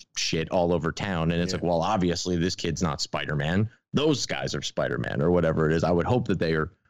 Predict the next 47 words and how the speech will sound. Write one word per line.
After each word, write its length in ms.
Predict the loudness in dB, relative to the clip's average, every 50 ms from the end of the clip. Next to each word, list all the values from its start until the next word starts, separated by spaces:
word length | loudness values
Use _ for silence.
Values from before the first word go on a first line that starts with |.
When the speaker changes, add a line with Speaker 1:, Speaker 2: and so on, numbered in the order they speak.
| _ _ _ -4
Speaker 1:
wise 300 | 0 2 4 4 4 2
enough 220 | 2 0 0 0 -2
to 100 | -2 -2
do 120 | -2 -2
something 340 | -2 -2 -2 -2 -2 0 0
like 240 | 0 0 -2 -2 -4
that. 240 | -4 -4 -4 -4 -4
But, 220 | -6 -6 -6 -6 -10 -18 -20 _ _ -10 -8
uh, 220 | -6 -4 -4 -4 -4
that's 260 | -2 -2 -2 0 0
gonna 140 | 2 2 2
be 80 | 2 2
kind 160 | 0 0 2
of 60 | 2
an 80 | 2 2
interesting 500 | 2 2 0 -2 -4 -4 -4 -2 -4 -2
thing 180 | 0 -2 -2 0
too, 180 | 2 0 2
'cause, 200 | 2 0 -2 -4 -6 _ _ _ _ _ -4
um, 280 | -2 0 0 2 2 2
we 120 | 2 2
had 180 | 2 2 2 2
this 120 | 0 0
whole 200 | 0 2 2 2
event 280 | 2 0 0 -2 -2 0
in 100 | 2 2
New 120 | 4 4 4
York, 360 | 4 4 4 2 0 0 0
right? 200 | 0 0 0 0
With 140 | -2 -4 -2
this, 160 | -2 -2 0
with 220 | 0 0 -2 -2
Falcon 580 | -4 -4 -2 -2 -2 -2 -2 0 0 2 2 2
and, 220 | 2 4 2 2 0 _ _ _ -4
and 140 | -2 -2 -2
Sharon 360 | 0 0 2 2 2 2 2
Carter 560 | 2 2 2 2 2 2 2 2 2 2 4
and, 160 | 4 4 2 2
and 180 | 2 0 0 2
Bucky. 440 | 2 0 0 0 0 0 0 -2 _ _ _ _ _ _ -16
Speaker 2:
Yeah. 140 | -10 -6 -4
Speaker 1:
Where 120 | -2 -2
the 60 | -2
fuck 200 | -2 -2 -2 -2
was 140 | -2 -4 -2
Spidey, 320 | 0 2 2 4 4 2
man? 280 | 2 2 2 0 0